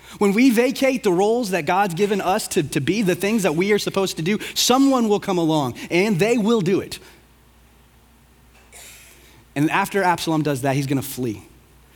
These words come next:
He's gonna go to his mother's country, which is outside of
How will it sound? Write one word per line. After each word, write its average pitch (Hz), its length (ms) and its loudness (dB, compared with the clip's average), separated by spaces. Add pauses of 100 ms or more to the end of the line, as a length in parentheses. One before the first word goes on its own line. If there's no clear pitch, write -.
(120)
He's 185 140 2
gonna 220 140 4
go 226 240 2
to 226 160 0
his 208 120 2
mother's 175 480 0 (120)
country, 135 360 -4
which 139 200 -2
is 151 100 -2
outside 156 540 0 (240)
of 139 340 -2